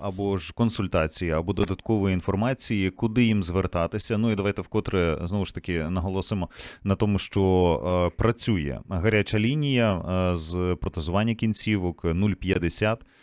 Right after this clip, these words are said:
сто сімдесят сім шістдесят вісім тридцять дев'ять. Е, нагадаю, що протезування в Україні є безоплатним як для цивільних, так і для військових, е, адже витрати покриває держава. Е, безпосередньо до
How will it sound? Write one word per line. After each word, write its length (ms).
сто 280
сімдесят 560
сім 400
шістдесят 600
вісім 400
тридцять 440
дев'ять. 460
Е, 180
нагадаю, 480
що 200
протезування 680
в 60
Україні 380
є 80
безоплатним 920
як 220
для 200
цивільних, 560
так 200
і 60
для 160
військових, 680
е, 300
адже 220
витрати 640
покриває 440
держава. 440
Е, 180
безпосередньо 680
до 220